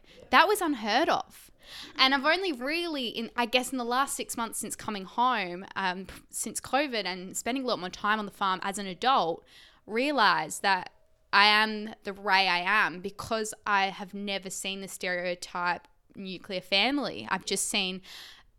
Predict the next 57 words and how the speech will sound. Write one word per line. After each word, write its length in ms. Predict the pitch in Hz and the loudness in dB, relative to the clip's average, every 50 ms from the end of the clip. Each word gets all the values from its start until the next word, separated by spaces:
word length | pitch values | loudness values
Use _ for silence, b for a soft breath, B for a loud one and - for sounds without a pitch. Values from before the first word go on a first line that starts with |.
| - | -6
someone 400 | - - - 226 220 214 196 180 | 0 4 4 4 4 4 0 -2
do 200 | 185 - 208 196 | -2 0 0 0
it 60 | 185 185 | 4 4
all. 200 | 214 247 220 - | 4 4 4 2
And 160 | 180 220 240 | 0 0 0
then 140 | 262 269 262 | -2 2 4
vice 240 | 302 294 302 - | 4 4 4 4
versa, 280 | - 392 403 285 - 208 | 2 0 0 0 0 -4
my 140 | 185 185 208 | -2 -2 0
mum, 300 | 240 285 294 - 151 - | 2 4 4 4 4 2
she 160 | - - 220 | -4 -6 -4
just 220 | 226 233 233 - | -4 -4 -4 -2
did 140 | - 233 214 | -4 -4 -4
it 80 | 214 214 | -2 -4
all 180 | 214 208 214 | -2 -2 -2
as 140 | 214 214 214 | -2 -4 -2
well. 340 | - 302 349 294 180 147 160 | -2 0 0 0 0 -2 -4
You 120 | 180 175 | -6 -4
know, 160 | 165 170 185 208 | -4 -4 -2 0
like, 160 | 220 - - | -2 0 0
she 160 | - - 208 | -2 -2 -2
looked 220 | 202 202 - - 202 | -2 -4 -6 -4 -2
after 240 | 185 185 - - 185 | -2 -2 -4 -6 -8
my 100 | 175 180 | -8 -8
sister 340 | - - 190 - - 196 | -8 -10 -12 -10 -10 -10
and 140 | 190 196 190 | -10 -8 -8
she 340 | - - 208 196 202 190 - - _ - | -6 -4 -4 -4 -6 -8 -10 -20 _ -4
did 200 | - 190 190 190 | -2 -2 -2 0
both 260 | 190 180 185 - - | 0 -2 -2 -2 -2
roles. 460 | 190 180 185 190 196 208 214 220 208 | 0 0 2 2 2 0 -2 -2 -4
And 300 | 202 180 175 180 180 - - | -6 -8 -8 -10 -14 -14 -8
yeah, 180 | 202 202 185 175 | -2 -2 -2 0
they 200 | 175 175 180 190 | 0 -2 -2 -2
did 320 | 185 - 269 247 240 208 | -4 -6 -6 -6 -2 -2
really 220 | 214 208 208 202 | -2 -2 -2 -2
well 220 | 180 185 185 190 190 | 2 4 4 4 2
to 120 | - 208 - | 0 -6 -8
co-parent. 720 | - - 190 185 - - 240 262 262 247 190 165 151 - | -6 -6 -6 -6 -2 0 2 2 4 4 2 0 -2 -2
But 220 | - 190 190 190 - B B B B B | 0 2 2 2 0 B B B B B
yeah, 100 | 240 247 | -2 0
there 120 | 202 190 | 0 -2
was 80 | 185 196 | -6 -6
a 40 | |
lot 180 | 190 190 196 190 | -6 -6 -6 -6
of 100 | 196 - | -6 -10
time 320 | - - 262 320 349 254 | -10 -4 -2 -2 -2 -2
where 300 | 214 190 185 180 180 185 - _ _ _ _ _ - - | -2 -2 -2 -2 -4 -6 -8 _ _ _ _ _ -4 -2
I'd 100 | 208 208 | 0 0
only 280 | 185 214 226 226 214 | 0 0 -2 -4 -6
seen 220 | - - 196 190 190 | -6 -6 -8 -8 -8
a 60 | 185 | -8
male 320 | 190 190 180 185 180 175 | -6 -4 -2 -2 -2 -2
role 220 | 175 185 202 262 277 | 0 0 2 2 2
model 280 | 254 202 170 170 160 | 0 -2 -4 -4 -6
in 180 | - 190 180 175 | -6 -8 -10 -8
both. 380 | - 185 165 175 - - - - _ - | -6 -6 -6 -8 -8 -14 -20 -18 _ -6
So 280 | - - 233 208 202 | -2 2 2 2 2